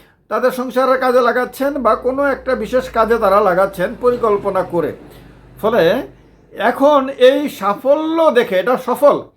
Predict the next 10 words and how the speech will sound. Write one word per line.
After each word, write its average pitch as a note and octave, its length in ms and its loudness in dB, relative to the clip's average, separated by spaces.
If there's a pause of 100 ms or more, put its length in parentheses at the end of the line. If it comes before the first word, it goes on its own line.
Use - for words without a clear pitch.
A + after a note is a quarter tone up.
(160)
এই G3+ 120 -4
স্কিমটা, A3+ 420 -4
লক্ষ্মীর G3+ 340 -4
ভাণ্ডার G#3+ 300 0
স্কিমটাকে A3+ 600 -2 (440)
সফল C#4+ 500 4
বলতে A#3 400 -2
কোনো C#4 460 0
দ্বিধা A3+ 280 2
নেই। D#3 220 -2